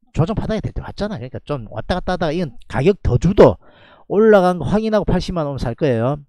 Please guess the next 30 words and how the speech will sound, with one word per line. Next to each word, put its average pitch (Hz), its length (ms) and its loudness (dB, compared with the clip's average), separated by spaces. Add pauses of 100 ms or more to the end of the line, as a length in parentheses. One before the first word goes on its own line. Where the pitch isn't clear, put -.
(200)
뭐하고 135 320 -2
똑같이? 156 360 -6
셀트리온하고 170 640 -6
똑같이 113 600 -8 (320)
여기서 143 520 0 (220)
올라간 170 320 2
거 - 80 -4
확인하고 208 320 -2
사자 143 220 -2
했어요, 107 260 -6
분명히. 104 500 -10
여기서 151 280 0
빠-, 127 160 -4
빠른 151 220 -4
사람 170 140 -4
살 170 120 -4
수 - 120 -6
있었고, 143 500 -4
돌파형. 123 500 -2 (500)
그래, - 220 -12
눌림목 151 320 -4
주고 180 180 -2
여기부터 160 420 -4
사자, 170 280 -8
사자 175 220 -6
해가 143 120 -6
적당히 - 300 -10
치고받고, 151 420 -8
치고받고 - 400 -8
했잖아요. 98 640 -10